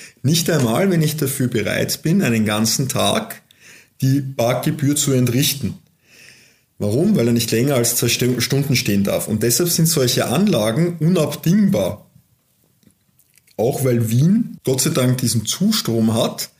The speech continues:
aus den angrenzenden Bundesländern, die in einem Arbeitsverhältnis in Wien stehen. Anders wäre es nicht die Möglichkeit, das zu regulieren. Es gibt aber auch zum Beispiel auch Ausblicke in die Zukunft, wo man überhaupt Mobilität außerhalb der Stadt lässt.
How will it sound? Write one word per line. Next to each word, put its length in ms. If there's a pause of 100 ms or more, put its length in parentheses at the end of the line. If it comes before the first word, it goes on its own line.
(500)
aus 240
den 140
angrenzenden 760
Bundesländern, 800 (840)
die 60
in 100
einem 120
Arbeitsverhältnis 960
in 120
Wien 160
stehen. 380 (540)
Anders 400
wäre 200
es 180
nicht 220
die 40
Möglichkeit, 640
das 140
zu 100
regulieren. 480
Es 180
gibt 260
aber 180
auch 380
zum 160
Beispiel 560
auch 220
Ausblicke 480
in 80
die 80
Zukunft, 760
wo 100
man 240
überhaupt 720
Mobilität 840
außerhalb 680
der 80
Stadt 400
lässt. 420